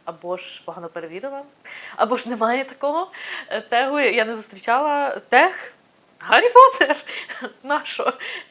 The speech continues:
Тільки, е, який зв'язаний з парфумами, так? Бо там гарріпоттерських тегів отак, але ті, які зв'язані з парфумами, я не знайшла.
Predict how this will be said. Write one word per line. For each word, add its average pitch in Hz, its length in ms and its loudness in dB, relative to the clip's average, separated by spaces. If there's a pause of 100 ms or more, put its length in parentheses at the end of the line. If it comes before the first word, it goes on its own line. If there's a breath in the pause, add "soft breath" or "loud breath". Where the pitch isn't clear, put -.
(160)
Тільки, 277 240 -6
е, 202 680 0
який 233 240 -4
зв'язаний 226 400 0
з 214 40 -14
парфумами, 180 560 -6
так? 185 200 -6 (100)
Бо 180 100 -6
там 208 340 0
гарріпоттерських 202 680 -10
тегів 220 340 -4
отак, 226 320 -2 (520 loud breath)
але 208 500 0
ті, 208 160 -14
які 220 180 -12
зв'язані 196 280 -10
з 185 60 -20
парфумами, 285 500 -8
я 233 180 -6
не 247 220 -10
знайшла. 214 500 -10